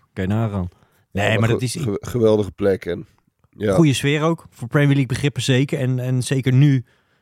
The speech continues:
Speaker 1: ehm, nu ze natuurlijk min of meer de oorlog hebben verklaard aan de Premier League,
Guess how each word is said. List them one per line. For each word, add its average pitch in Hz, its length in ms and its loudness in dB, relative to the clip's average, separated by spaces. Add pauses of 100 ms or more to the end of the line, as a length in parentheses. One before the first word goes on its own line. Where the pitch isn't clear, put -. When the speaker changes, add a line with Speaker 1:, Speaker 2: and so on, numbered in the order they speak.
(140)
Speaker 1:
ehm, 120 600 0 (220)
nu 123 200 0
ze 110 100 -2
natuurlijk 120 420 0
min 123 160 2
of 113 80 0
meer 120 140 2
de 123 80 -2
oorlog 131 280 0
hebben 113 180 -2
verklaard 120 380 0
aan 120 80 -2
de 117 80 -2
Premier 139 300 0
League, 117 240 2